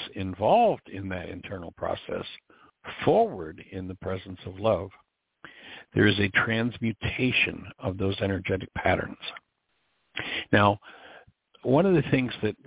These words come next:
you know, in our culture, most people want is instant, you know, they want instant food, they want instant this, instant that, and they want instant healing. So someone who spent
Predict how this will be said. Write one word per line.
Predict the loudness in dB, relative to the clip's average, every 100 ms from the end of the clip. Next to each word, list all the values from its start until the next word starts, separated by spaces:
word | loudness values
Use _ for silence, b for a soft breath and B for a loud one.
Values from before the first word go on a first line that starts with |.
| -20 _ -6
you | -2
know, | 0 0
in | -2 0 4
our | 4 4
culture, | 2 4 2 0 -10
most | -8 -10 -12 -10
people | -10 -8
want | -8 -10 -4
is | -2 -2 -4 0
instant, | 2 2 -4 -8 -8 -14 -10
you |
know, | -6 -6 -6
they |
want | -6 -6 -2
instant | 2 2 0 -8 -8 -8
food, | -6 -6 -6
they | -6
want | -4 -6 -2
instant | -4 -4 -4 -4 2
this, | 2 2 0
instant | -2 -2 -2 -2 0
that, | -2 -2 B B B B B
and | 2 4
they |
want | 6 4 4
instant | 2 2 -2 -4
healing. | 2 4 4 0 -8 -14 _ _ _ _ _ _ _ _ -14 B B B 2
So | 2 4
someone | 0 2
who | 0 0 -2
spent | -6 -8